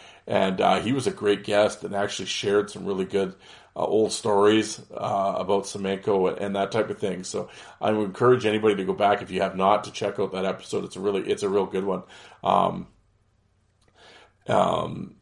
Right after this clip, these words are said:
the thing with Semenko, and, and, and it was brought up that, again, another guy, a lot of his prime year footage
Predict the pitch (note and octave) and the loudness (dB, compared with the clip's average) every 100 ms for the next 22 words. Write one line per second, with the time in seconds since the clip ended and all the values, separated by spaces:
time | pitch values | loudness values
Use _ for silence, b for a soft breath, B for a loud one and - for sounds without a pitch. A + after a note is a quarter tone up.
0 | - A2+ - C#3+ F3+ - C3 A#2 C3 A#2 | -6 -6 2 6 6 6 4 4 6 8
1 | G2+ G2 F#2 G2+ G2 - - G#2 G2+ F#2+ | 8 6 2 -2 -2 -10 -8 -4 -4 -4
2 | G2+ G2 - G#2 G2+ G#2 D3+ - G2 F2+ | -2 -4 2 6 8 10 8 4 -2 -4
3 | B B B - G2+ G2 C3 A2 G2 A2+ | B B B -4 0 8 8 8 4 4
4 | C#3 A#2+ G2 E2 G2 A2+ C#3+ B2+ B2 - | 6 10 10 8 10 12 12 8 0 -2
5 | - A2+ G#2+ A#2 A2+ G#2+ A2 - - A2+ | -2 4 4 4 2 2 2 0 4 6
6 | A#2 F#2+ - - | 8 6 0 -12